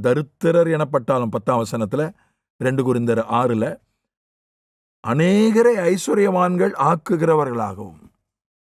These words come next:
எங்களை வந்து பிச்சைக்காரன், ஒண்ணும் இல்லாதவன், ஓட்டாண்டின்லாம் சொல்றாங்க, பரதேசி அப்படிலாம் சொல்றாங்க.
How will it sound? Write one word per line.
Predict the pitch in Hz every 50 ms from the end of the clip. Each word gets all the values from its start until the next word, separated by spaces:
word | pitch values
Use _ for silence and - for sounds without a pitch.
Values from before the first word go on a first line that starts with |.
| _ _ _ _ _ _ _ _ _ -
எங்களை | 123 135 147 156 160 156 151
வந்து | 151 160 175 180 190 185 180 175 170 170 -
பிச்சைக்காரன், | - 151 - 180 151 151 151 143 143 127 107 104 _ _ _ _ _ _ _ _ _ _ _ _ - -
ஒண்ணும் | 123 135 147 156 151
இல்லாதவன், | 139 135 131 127 127 123 120 110 95 85 _ _ _ _ _ _ _ _ _ _ _ _ _ _ _ _ _ _ _ _ _ _ _ _ _ _ _ _ _ _ _ -
ஓட்டாண்டின்லாம் | 113 135 139 - - 131 120 120 117 123 123 117 117 135 151 147 -
சொல்றாங்க, | - 127 123 127 143 147 131 107 95 78 67 73 _ _ _ _ _ _ _ _ _ _ _ _ _ _ _ _ _ _ _ _ _ _ _ _ _ _ _ _ _ _ _ _ _ _ -
பரதேசி | 123 135 143 143 139 131 113 - 127 110 95 95 - _ _ _ _ _ _ _ _ _ _ _ _ _ _ _ _ -
அப்படிலாம் | 117 117 123 120 147 170 160 -
சொல்றாங்க. | 147 131 135 147 165 156 147 131